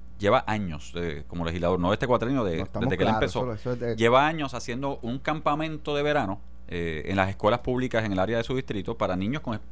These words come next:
Speaker 1: necesidades especiales. Es un campamento que todo el mundo lo sabe, lo corre sus empleados, obviamente, este, los niños de campamento de, de, ¿cómo es? De trabajo de verano.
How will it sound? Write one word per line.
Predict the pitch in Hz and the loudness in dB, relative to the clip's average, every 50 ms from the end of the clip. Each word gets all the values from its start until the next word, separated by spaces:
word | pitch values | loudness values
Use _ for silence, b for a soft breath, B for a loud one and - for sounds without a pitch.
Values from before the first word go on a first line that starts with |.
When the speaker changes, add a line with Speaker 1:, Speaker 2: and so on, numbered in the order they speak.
| - - - | -12 -8 -8
Speaker 1:
necesidades | 92 - 104 92 95 87 82 87 | -8 -6 -6 -4 0 0 0 0
especiales. | 101 - - 120 - - 92 82 69 - - B B B B B B B | 0 0 -2 -2 0 0 0 0 0 -2 -6 B B B B B B B
Es | - - - | -6 -2 0
un | 139 | 2
campamento | 131 147 139 135 143 139 151 160 147 | 2 2 4 4 4 2 2 0 0
que | 135 117 | -2 0
todo | 95 98 | 2 2
el | 101 104 | 2 2
mundo | 113 120 | 2 2
lo | 120 113 | 0 0
sabe, | - - 135 151 | 2 2 2 2
lo | 143 110 | 2 0
corre | 92 92 90 - | 0 -2 -4 -4
sus | - - 113 | -4 -4 -6
empleados, | 107 - - 104 104 113 139 165 180 156 | -6 -4 0 0 2 2 2 0 0 -2
obviamente, | 113 104 104 98 101 104 - 113 104 92 87 87 - - | -2 -2 -2 -2 -2 -2 -2 -4 -2 -2 -4 -6 -6 -6
este, | - 87 82 - - 87 87 82 78 71 | -6 -6 -6 -4 -2 -2 0 0 0 -2
los | 78 76 - - - - - - - - | -4 -6 -6 -8 -12 -12 -12 -12 -10 -4
niños | - 98 98 107 117 117 | 0 2 4 4 4 4
de | 113 | 2
campamento | - 110 110 - 104 104 107 110 - 104 98 90 76 76 67 - - | 2 0 2 2 2 0 0 0 0 0 0 0 -2 -6 -8 -8 -6
de, | 87 87 | -6 -4
de, | 80 76 | -4 -4
¿cómo | - 127 160 | -4 -6 -4
es? | 180 | -2
De | 147 110 90 87 78 - - - - - - - | 0 0 0 -2 -4 -6 -8 -12 -12 -12 -10 -4
trabajo | - 104 95 98 95 127 | 0 2 4 4 6 4
de | 131 | 4
verano. | 123 107 95 92 92 90 82 | 4 4 2 2 0 0 -2